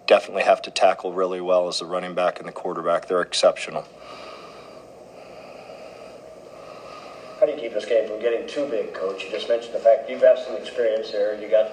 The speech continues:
Speaker 2: you know, your centers played out there before as well. But how do you keep that environment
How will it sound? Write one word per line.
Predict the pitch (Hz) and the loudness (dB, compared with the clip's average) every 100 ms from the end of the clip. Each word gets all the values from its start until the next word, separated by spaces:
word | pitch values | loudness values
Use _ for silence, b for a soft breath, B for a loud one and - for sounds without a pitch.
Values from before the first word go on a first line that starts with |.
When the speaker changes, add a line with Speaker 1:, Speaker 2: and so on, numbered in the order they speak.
| - | -8
Speaker 2:
you | 92 | -6
know, | 92 | -6
your | - - | -6 -2
centers | 107 104 101 95 - | 2 2 0 -6 0
played | 98 95 | 2 4
out | 95 | 2
there | 95 95 | 0 -6
before | - 101 95 92 - B B - - | -6 -4 -2 -2 -6 B B -14 -8
as | - | -8
well. | - - 95 | 4 6 8
But | - - - - - - | 4 -4 -8 -10 -12 2
how | 131 | 2
do | |
you | - | 2
keep | - 123 | -8 2
that | 107 104 | 2 4
environment | 101 98 104 110 113 101 | 0 2 6 6 4 0